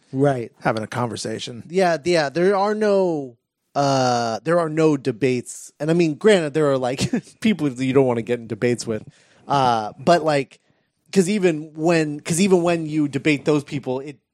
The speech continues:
Speaker 1: doesn't, it's not a real debate. It's
Speaker 2: Mm-hmm.
Speaker 1: them just, it's very one-sided, them just attacking you and not
Speaker 2: Mm-hmm.
Speaker 1: listening to any of your points.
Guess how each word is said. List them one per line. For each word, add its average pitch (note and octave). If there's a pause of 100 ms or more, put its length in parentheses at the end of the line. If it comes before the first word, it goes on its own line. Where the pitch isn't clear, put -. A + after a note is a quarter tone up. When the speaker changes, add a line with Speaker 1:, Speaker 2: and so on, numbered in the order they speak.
(200)
Speaker 1:
doesn't, C#3
it's C#3+
not D#3
a C#3+
real C#3
debate. A2
It's D#3
Speaker 2:
Mm-hmm. C#3+
Speaker 1:
them C#3+
just, C3+ (380)
it's -
very E3+
one-sided, C3+
them B2
just B2
attacking A#2
you C3+ (140)
and B2
not B2+
Speaker 2:
Mm-hmm. C3+
Speaker 1:
listening A#2+
to A#2
any A#2
of G#2+
your A#2
points. C3